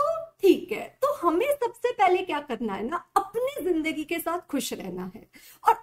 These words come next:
अपनी जिंदगी के साथ खुश रहने की जिम्मेदारी अपनी है।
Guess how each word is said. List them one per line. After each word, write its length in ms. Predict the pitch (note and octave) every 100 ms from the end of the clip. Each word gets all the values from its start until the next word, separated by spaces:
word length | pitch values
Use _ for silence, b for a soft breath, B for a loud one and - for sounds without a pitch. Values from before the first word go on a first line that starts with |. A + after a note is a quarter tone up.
| -
अपनी 560 | F#4+ - B4 - - A4
जिंदगी 400 | G4+ G#4+ G4+ G4+
के 200 | G4+ G4+
साथ 400 | G4 F4+ F#4 -
खुश 240 | A4 A4
रहने 420 | G#4 D4 C4 C#4 D4
की 240 | E4+ F#4
जिम्मेदारी 1120 | A#3+ B3 C#4+ C#4+ D#4 E4 A#3+ G#3+ G#3+ C4 -
अपनी 460 | A3 - A3+ A#3 A#3+
है। 220 | B3 -